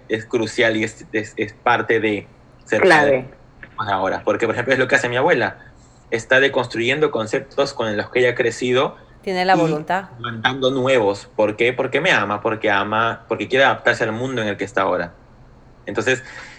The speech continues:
Speaker 1: ¿puede haber gente chapada a la antigua? Puede haber, por supuesto que sí. Pero es necesario también, eh, el respeto y, y, y la correcta comunicación de las ideas.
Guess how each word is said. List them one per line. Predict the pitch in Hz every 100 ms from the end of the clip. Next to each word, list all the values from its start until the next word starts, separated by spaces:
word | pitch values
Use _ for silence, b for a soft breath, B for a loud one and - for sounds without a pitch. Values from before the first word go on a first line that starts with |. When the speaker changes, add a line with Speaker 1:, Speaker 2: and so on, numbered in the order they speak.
| B - -
Speaker 1:
¿puede | 170 165
haber | 160 160
gente | 160 165 139
chapada | 147 135
a | 135
la |
antigua? | 120 135 139 120 - - -
Puede | 123 120
haber, | 107 104 101
por | 95
supuesto | 107 123 127
que | 120
sí. | - 104 - - - - - - - - -
Pero | 113 104 98 98
es | 110
necesario | 123 117 - 107 104
también, | 107 104 95 92
eh, | 107 104 98 92 90 90 85 - - - - - - - - -
el | 123
respeto | 117 - 131 127 151
y, | 151 110 90 71 - -
y, | - 98 95 90 90 90 - - - - - - - - - - -
y | 110
la | 104
correcta | 107 101 - -
comunicación | 139 117 101 104 95 107
de | 113
las | 120 -
ideas. | 98 101 - -